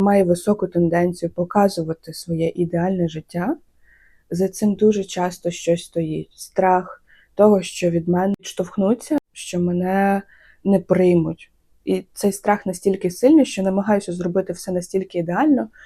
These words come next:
лиш би мене не відштовхнули, лиш би від мене не відвернулись. Бо, можливо, знову ж таки, якщо ми говоримо про дитинство,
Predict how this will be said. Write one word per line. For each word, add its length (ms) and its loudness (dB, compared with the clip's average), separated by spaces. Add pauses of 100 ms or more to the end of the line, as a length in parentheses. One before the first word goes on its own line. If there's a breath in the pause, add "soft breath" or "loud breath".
(300 loud breath)
лиш 400 2
би 180 0 (120)
мене 360 -2
не 100 -4
відштовхнули, 840 -4 (800 soft breath)
лиш 220 2
би 120 -6
від 140 -4
мене 220 -2
не 100 -4
відвернулись. 720 -2
Бо, 80 -6
можливо, 580 0
знову 220 -4
ж 100 -18
таки, 160 -6
якщо 260 -6
ми 60 -2
говоримо 380 -4
про 140 -8
дитинство, 540 -8